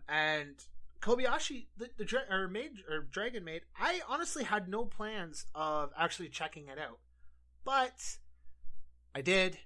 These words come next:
I liked it. I gave it an eight on Mal. I liked,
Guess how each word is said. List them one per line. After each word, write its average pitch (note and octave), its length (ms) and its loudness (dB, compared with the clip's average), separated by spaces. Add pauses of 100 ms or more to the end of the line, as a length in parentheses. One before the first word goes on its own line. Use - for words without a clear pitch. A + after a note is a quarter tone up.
(400)
I B2+ 40 -2
liked F#3 340 0
it. F3 240 0 (160)
I D3+ 80 -2
gave B3+ 260 0
it G#3 80 -4
an D#3 140 -8 (160)
eight F3 240 0 (100)
on D3+ 260 2
Mal. C3+ 480 0
I D#3+ 120 2
liked, G3 560 0